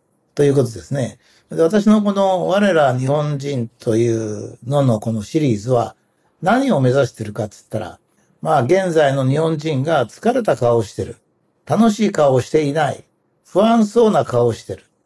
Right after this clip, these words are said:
これはなぜだろうか。一人一人が楽しい人生を送った方がいいことに決まってますよね。そんなのは決まりきってるわけですね。しかし、それで日本はそういう、今、絶対的な環境としてはそうなってるわけですよ。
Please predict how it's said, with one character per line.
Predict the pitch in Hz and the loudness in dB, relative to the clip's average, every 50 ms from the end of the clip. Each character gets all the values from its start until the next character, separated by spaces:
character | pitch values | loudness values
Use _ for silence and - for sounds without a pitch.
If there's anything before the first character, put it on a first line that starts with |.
| _ _ _ _ | _ _ _ _
こ | - - 202 | -2 2 4
れ | 214 | 4
は | 214 220 220 208 | 4 4 2 0
な | 165 151 160 202 226 | 0 0 0 0 0
ぜ | - - 202 | -2 -2 -2
だ | 175 165 | 0 2
ろ | 147 135 123 | 2 2 2
う | 113 | 0
か。 | - - 101 101 _ _ _ _ _ _ _ _ _ | -2 -10 -16 -16 _ _ _ _ _ _ _ _ _
一 | - - - - 220 226 | -20 -20 -2 0 0 2
人 | 269 233 | 2 0
一 | 208 - 247 240 | -4 -2 -2 0
人 | 226 175 | 0 2
が | 151 147 135 123 117 110 - _ _ | 2 2 2 2 0 -2 -8 _ _
楽 | - 139 151 170 185 160 | -6 -4 -2 -2 -2 -4
し | - - 185 160 123 110 104 | -4 -2 -2 -2 -2 -4 -6
い | 98 | -8
人 | 110 139 151 139 127 | -8 -6 -4 -4 -4
生 | - - 107 101 | -2 -2 -2 -2
を | 120 127 | -2 -4
送 | 120 - - | -6 -10 -16
っ | |
た | _ _ 139 | _ _ 0
方 | 131 123 | 0 2
が | 110 107 | 0 0
い | 120 139 | -2 -2
い | |
こ | 135 143 127 | -2 -4 -6
と | 110 | -6
に | 110 98 | -8 -12
決 | 95 - 127 | -8 -6 -2
ま | 147 135 | -2 -2
っ | 131 | -2
て | 131 131 | -2 -6
ま | 123 101 | -8 -8
す | - - | -8 -12
よ | - - | -20 -20
ね。 | - - _ _ _ _ | -20 -20 _ _ _ _
そ | _ 180 | _ -2
ん | |
な | 185 220 | 0 2
の | 226 202 | 2 2
は | 147 117 98 98 | 2 0 -2 -4
決 | - - | -4 -2
ま | 127 127 | 0 0
り | 123 | 0
き | 117 - | -2 -6
っ | - | -12
て | _ - | _ -10
る | 110 - | -10 -10
わ | - | -12
け | - | -14
で | 131 | -20
す | - - _ | -20 -12 _
ね。 | 131 127 - _ _ _ _ _ _ _ _ _ | -10 -10 -10 _ _ _ _ _ _ _ _ _
し | _ - | _ -4
か | - 226 202 | -2 0 0
し、 | 175 170 | 0 -2
そ | 151 - - | -4 -4 -4
れ | 190 190 | -2 0
で | 190 196 190 180 | 0 0 0 0
日 | 175 175 | 0 2
本 | 202 220 226 226 | 2 2 2 4
は | 208 170 147 139 123 | 2 2 2 2 0
そ | - - 165 170 | 0 0 0 2
う | |
い | 170 165 165 165 160 | 2 2 2 0 -2
う、 | 151 151 _ _ _ _ _ _ _ | -4 -10 _ _ _ _ _ _ _
今、 | 202 165 156 147 131 117 117 - _ _ _ _ _ _ _ | -2 0 2 2 2 0 -2 -6 _ _ _ _ _ _ _
絶 | 104 123 156 156 - | -2 -2 -2 0 2
対 | - 214 220 220 208 | 0 2 2 2 0
的 | 226 214 | 2 2
な | 214 214 208 | 4 2 2
環 | - - 180 196 190 | 0 -2 -2 -2 0
境 | 190 202 196 | 0 -2 0
と | 196 190 151 | 0 -2 -4
し | - | 0
て | - 151 | -2 -2
は | - - | -2 -2
そ | 120 - 151 156 | -2 0 2 2
う | 165 | 4
な | 160 180 | 2 0
っ | 202 | 0
て | _ - | _ 0
る | 156 | 0
わ | 135 107 | 0 0
け | 98 | -2
で | 104 113 | -6 -8
す | - - - | -10 -14 -18
よ。 | - - | -18 -18